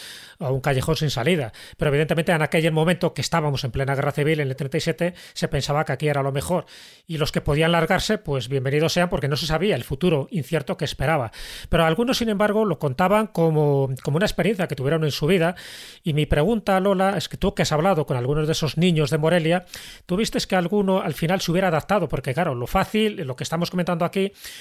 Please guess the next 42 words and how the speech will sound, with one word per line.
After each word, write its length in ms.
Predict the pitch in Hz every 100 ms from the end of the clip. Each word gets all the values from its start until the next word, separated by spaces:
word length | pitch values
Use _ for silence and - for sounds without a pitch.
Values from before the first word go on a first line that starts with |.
| -
es 240 | 170 160 -
que 220 | 196 190
fueran, 600 | - 156 165 185 196 196
eh, 80 | 180
totalmente, 960 | - 127 143 147 156 165 180 180 147 139
eh, 160 | 131 123 - - - -
eh, 240 | 143 127 135
ol-, 240 | 190 143 - -
olvidados, 560 | 202 151 151 196 147 -
por 140 | 139
una 140 | 143 156
parte, 420 | 185 - 131 -
en 120 | 165
España 540 | 151 - 208 190 208 -
y 360 | 262 226 - _
dentro 340 | 170 175 196 180
de 100 | 180
México, 440 | - 202 202 208 - -
pues 160 | - -
un 60 | 165
poco 280 | 190 202
relegados, 680 | 185 175 151 151 208 139 135
¿no? 120 | 180 214
Porque 360 | 143 - 123
al 60 | 120
fin 160 | 151
y 20 | 156
al 100 | 156
cabo 320 | 175 180 202
no 180 | 151 165
estaban 380 | 151 180 160 156
dentro 180 | 156
de 60 | 160
esa 140 | 180
cultura 440 | 175 160 180 180 185
y 60 |
no 100 | 147
dejaban 300 | 156 147 156
de 60 | 156
ser 240 | - 180 175 - -
como 260 | 165 151 165
alguien 380 | 180 185 196